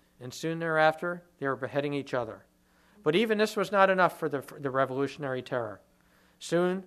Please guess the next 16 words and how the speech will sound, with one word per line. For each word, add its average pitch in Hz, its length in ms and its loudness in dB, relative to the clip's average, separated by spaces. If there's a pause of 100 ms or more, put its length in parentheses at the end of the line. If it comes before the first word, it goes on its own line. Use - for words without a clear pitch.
(160)
the 139 100 -2
revolution 156 640 2
sy-, - 220 -4 (120)
systematically 175 800 -2
sanctioned 175 640 -2 (380)
the 147 80 0
drowning 160 480 4
of 143 120 -4
priests 165 360 -2
in, 156 200 -8 (100)
in 151 140 -4
the 151 80 -2
Va-, 147 260 2 (340)
in 151 80 -4
the 151 80 0
Vendée. 143 640 2